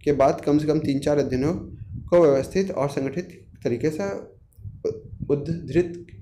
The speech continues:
करेंगे, मतलब तीन चार तुम्हें research paper और अलग अलग scientist की कहानी सुननी पड़ेगी और पढ़नी पड़ेगी। अध्ययन का औचित्य क्या है, ठीक है, जो तुम, तुम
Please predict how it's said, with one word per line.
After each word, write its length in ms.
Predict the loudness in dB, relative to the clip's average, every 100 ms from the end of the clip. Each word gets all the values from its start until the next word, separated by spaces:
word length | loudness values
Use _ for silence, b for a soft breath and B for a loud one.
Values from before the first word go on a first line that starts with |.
| -20 -20 -20 -20 -2
करेंगे, 340 | 0 2 2 0
मतलब 260 | 0 -2
तीन 180 | 0 0
चार 200 | 0 -2 -2 -10 -18 -20 -20 -14 -6
तुम्हें 200 | 0 0 -2 -8 -14 -10
research 240 | -4 -4 -4
paper 400 | -4 -2 0 0
और 260 | -4 -6 B B -2
अलग 180 | 4 6
अलग 120 | 4
scientist 420 | 2 -2 -2 -4 -6
की 80 |
कहानी 300 | -4 -2 -4
सुननी 300 | -2 -2 -2
पड़ेगी 420 | -2 -4 -2 0 0
और 140 | 0
पढ़नी 220 | 0 0
पड़ेगी। 300 | -2 -2 -2 -8 B B -2
अध्ययन 320 | 0 2 2
का 80 | 2
औचित्य 420 | 2 0 -4 -8 -12
क्या 240 | -2 0
है, 60 | 0
ठीक 180 | 0
है, 60 | 0
जो 120 | -2
तुम, 280 | -2 -2 -2
तुम 100 | -2